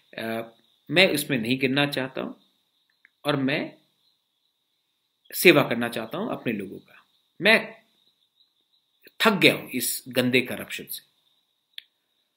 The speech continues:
तो मैंने तिपरा शुरू किया, The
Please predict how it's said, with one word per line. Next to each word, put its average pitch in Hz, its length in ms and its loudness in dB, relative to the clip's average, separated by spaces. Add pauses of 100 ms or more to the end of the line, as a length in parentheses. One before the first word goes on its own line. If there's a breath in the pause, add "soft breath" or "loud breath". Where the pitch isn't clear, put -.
(380)
तो 247 120 8
मैंने 220 260 6
तिपरा 147 580 0
शुरू 131 220 0
किया, - 500 -12
The 214 360 8